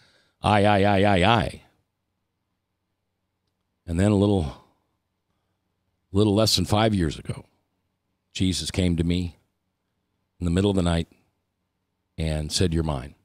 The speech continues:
Uh, if you've ever read my blog or my testimony, it's on my website at mac mccoy dot com, M A C M C K O Y dot com.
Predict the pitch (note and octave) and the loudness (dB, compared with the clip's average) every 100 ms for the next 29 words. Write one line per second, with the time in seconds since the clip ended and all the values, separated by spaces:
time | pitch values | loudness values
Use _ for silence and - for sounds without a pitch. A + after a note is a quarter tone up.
0 | _ _ _ _ _ _ _ _ _ _ | _ _ _ _ _ _ _ _ _ _
1 | _ _ _ _ - _ _ _ - - | _ _ _ _ -20 _ _ _ -20 -20
2 | - F2+ F#2+ E2+ D#2+ F#2 D#2+ D#2 D2+ F2 | -6 0 0 0 2 0 0 -2 0 0
3 | E2+ E2+ D#2+ D#2 D#2 - F#2+ - D#2+ D#2 | 2 0 -2 -2 -4 0 -2 0 0 0
4 | E2 D#2 - E2 E2 D2+ D2+ F2+ - D#2+ | 0 -2 -2 -2 0 0 0 0 0 0
5 | D2+ D#2 D#2+ E2 - - - D#2+ - F#2 | -2 -4 -2 -2 -4 -12 -4 -4 0 2
6 | E2 D#2 D#2+ E2+ D#2+ - E2 D2+ E2 E2 | 2 -2 -4 -4 -4 -2 -2 -2 -2 -2
7 | F2 D#2+ - - E2 D2+ C#2 E2+ - F2 | 0 0 0 0 -2 -2 -4 -4 -2 -4
8 | - E2+ E2+ D#2+ E2+ E2 E2+ - E2 D2 | -4 -2 0 0 0 -2 -4 -2 -4 -4